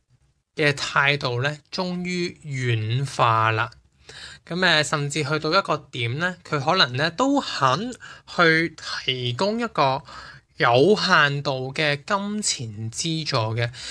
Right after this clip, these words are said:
所以如果佢之前一路喺度潑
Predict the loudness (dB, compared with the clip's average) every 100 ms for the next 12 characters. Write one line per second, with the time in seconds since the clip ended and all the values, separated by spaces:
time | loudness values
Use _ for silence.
0 | -14 -2 2 4 2 2 2 2 0 0
1 | -4 -4 -2 0 2 0 2 0 -2 -4
2 | -6